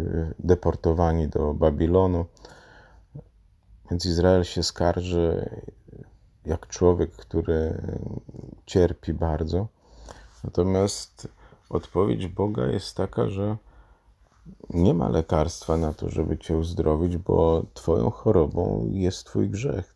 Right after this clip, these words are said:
twoje odstępstwo od Boga.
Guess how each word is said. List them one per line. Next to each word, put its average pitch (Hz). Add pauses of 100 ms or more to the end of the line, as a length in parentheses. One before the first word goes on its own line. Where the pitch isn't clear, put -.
twoje 90 (280)
odstępstwo -
od 87
Boga. 92